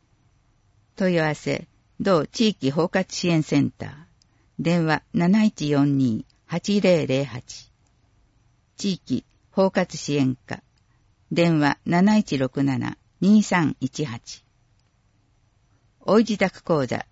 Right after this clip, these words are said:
キューアールコード。時、九月十四日土曜、午前十一時から午後零時三十分。午後一時三十分から三時。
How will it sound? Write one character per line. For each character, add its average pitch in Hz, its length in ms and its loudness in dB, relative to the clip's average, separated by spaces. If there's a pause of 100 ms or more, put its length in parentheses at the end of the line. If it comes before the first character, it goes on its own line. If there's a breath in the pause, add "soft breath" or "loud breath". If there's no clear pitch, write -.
キ - 160 -4
ュ 185 40 0
ー 175 80 2
ア - 20 2
ー 160 40 0
ル 147 100 -6
コ - 140 -8
ー - 80 -6
ド。 - 120 -18 (640)
時、 160 400 -4 (260)
九 233 120 -2
月 185 280 2
十 165 240 0
四 123 160 -4
日 113 240 -6
土 127 140 -2
曜、 123 320 -2 (280)
午 196 160 0
前 147 220 4
十 170 160 0
一 175 220 -4
時 139 100 -8
か 113 160 -8
ら 110 140 -10 (180)
午 196 140 0
後 139 120 2
零 180 200 0
時 123 100 -6
三 135 240 0
十 120 160 -6 (100)
分。 117 200 -10 (760)
午 214 140 2
後 175 140 4
一 170 200 0
時 143 120 -4
三 147 260 2
十 151 140 -4
分 - 240 -10
か - 180 -14
ら 107 240 -14
三 131 400 0
時。 - 220 -20